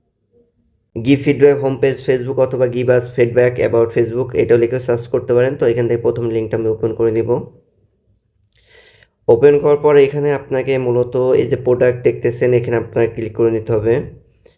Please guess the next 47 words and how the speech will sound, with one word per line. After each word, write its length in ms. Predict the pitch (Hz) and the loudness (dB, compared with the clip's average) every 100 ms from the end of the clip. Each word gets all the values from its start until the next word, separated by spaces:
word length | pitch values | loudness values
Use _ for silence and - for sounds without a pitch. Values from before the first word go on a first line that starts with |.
| _ - | _ -8
ক্লিক 200 | 110 117 | -6 -2
করার 180 | 117 113 | 2 2
পরে 120 | 113 117 | 2 0
এখান 140 | 117 113 | 0 -2
থেকে 140 | 120 - 110 | -4 -2 -2
আদারে 240 | 107 113 113 | 0 0 -2
ক্লিক 160 | 110 107 | -8 -4
করে 120 | 117 113 | -2 -2
দিবেন, 180 | 113 117 | -2 -4
যেহেতু 200 | 113 110 113 | -2 -2 -2
আমাদের 220 | 113 110 107 | -2 -2 -4
অ্যাকাউন্টটা 380 | 104 110 104 110 | -2 -6 -2 -2
ওইটার 280 | 113 107 110 104 | -2 -2 -4 -2
সাথে 140 | 113 110 | -4 -2
কোনোটাই 280 | 113 110 113 | 0 0 0
মেলে 140 | 110 110 113 | 0 -2 -4
না। 80 | 127 - - - _ _ | -8 -14 -20 -20 _ _
তারপর 200 | 120 123 135 | 2 6 6
বলতেছে 280 | 139 139 - 139 | 4 2 -2 2
your 100 | 135 - | 2 2
feedback, 320 | 135 107 104 107 | -4 0 0 0
your 100 | 127 131 | -2 0
feedback-এ 380 | 143 - 135 139 131 | -2 2 2 2 2
একটা 140 | 127 120 | 0 2
বক্স 180 | 120 120 127 | 0 0 -4
আছে, 100 | 127 | -2
এখানে 160 | 135 135 127 | -2 -2 -4
আপনাকে 240 | 127 127 120 | -2 -2 -2
গোছালোভাবে 500 | 120 120 123 123 123 127 | -4 -2 0 0 2 0
একটা 140 | 123 127 127 | 2 0 0
টেক্সট 200 | 117 - 120 | -2 0 -2
লিখতে 200 | 120 131 | 0 -2
হবে, 120 | 127 151 | 0 0
মানে 160 | 131 127 120 | 0 0 -2
আপনার 180 | 123 120 | 0 0
অ্যাকাউন্টটা, 320 | 117 117 113 117 | 0 -2 -2 -4
আহ, 720 | 117 - - - 117 110 110 - 123 | -4 -14 -14 0 2 2 0 0 0
কেন 120 | 113 117 | 2 0
ডিসেবল 300 | 117 110 113 110 | -2 0 0 0
হয়েছে 200 | 110 113 113 | 0 -2 0
বা 60 | 110 | -2
ডিসেবল 340 | 113 104 107 113 110 | -2 -2 0 0 0
হওয়ার 160 | 110 107 113 | -2 0 0
যোগ্য 180 | 107 110 107 | 0 -2 -2
না 60 | 107 101 | -2 -2
বা 60 | 107 | -4
আপনি 160 | 107 113 | -4 -4